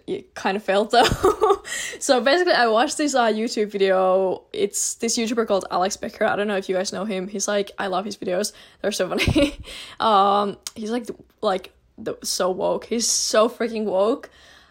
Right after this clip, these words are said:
His videos are amazing. So I wa-, he made this video about, like, coffee and how coffee, he actually made a few videos of this topic about, like, how coffee is so bad for you, and he, he really knows about this stuff.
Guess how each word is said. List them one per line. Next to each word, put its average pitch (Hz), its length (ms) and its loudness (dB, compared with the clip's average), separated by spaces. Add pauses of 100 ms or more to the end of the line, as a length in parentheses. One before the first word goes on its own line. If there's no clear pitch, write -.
(100)
His 220 200 -4
videos 220 240 0
are 285 40 2
amazing. 202 500 0
So 202 320 4
I 208 180 2
wa-, 208 180 2
he 240 160 -2
made 269 160 0
this 330 140 0
video 233 260 2
about, 196 280 -2
like, 185 180 -4
coffee 202 360 -6
and 220 140 -6
how 190 160 -4
coffee, - 380 -4
he 233 100 0
actually 285 200 0
made 370 160 2
a - 20 -16
few 196 200 -4
videos 190 280 -2
of 139 100 -6
this 185 300 -4 (400)
topic 190 640 0
about, 196 240 0
like, 214 160 -4
how 202 160 -4
coffee 208 400 -4
is 202 100 -2
so 185 160 0
bad 175 220 -2
for - 80 -8
you, 190 200 0
and 190 380 -4
he, 214 640 -2
he - 140 -4
really 226 320 2
knows 180 240 -4
about 180 240 -4
this 190 180 -4
stuff. - 320 -2